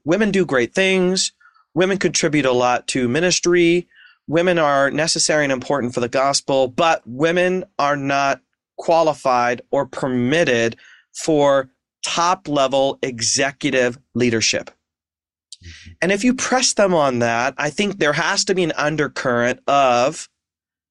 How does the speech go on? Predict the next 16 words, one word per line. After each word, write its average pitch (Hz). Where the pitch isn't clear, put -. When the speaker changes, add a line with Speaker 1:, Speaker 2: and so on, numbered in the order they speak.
Speaker 1:
they're 123
just 127
not 117
as 110
good 110
as 92
it, -
a-, 110
at 113
it 107
as 104
men. 113
It's -
some 175
innate 170
quality. 113